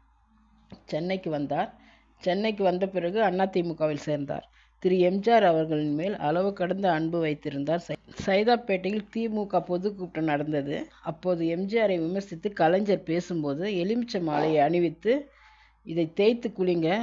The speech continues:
உங்களுக்கு பைத்தியம் தெளியட்டும்னு" சொல்லியிருக்கிறார். தொண்டர்கள் சும்மா விட்டு விடுவார்களா? சைதை துரைசாமி அவர்களை கடுமையாக தாக்கியிருக்காங்க.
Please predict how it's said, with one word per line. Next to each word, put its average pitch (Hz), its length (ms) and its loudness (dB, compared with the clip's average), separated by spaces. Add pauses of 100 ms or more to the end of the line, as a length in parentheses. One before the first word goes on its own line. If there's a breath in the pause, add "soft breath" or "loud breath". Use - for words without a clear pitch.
(140)
உங்களுக்கு 170 360 -4
பைத்தியம் 196 460 0
தெளியட்டும்னு" 170 640 0
சொல்லியிருக்கிறார். 147 600 -4 (880 soft breath)
தொண்டர்கள் 196 480 2
சும்மா 185 280 -4
விட்டு 175 320 -2
விடுவார்களா? 170 600 0 (1000 soft breath)
சைதை 185 300 0
துரைசாமி 170 520 -2
அவர்களை 151 480 -6
கடுமையாக 170 680 -4
தாக்கியிருக்காங்க. 143 600 -6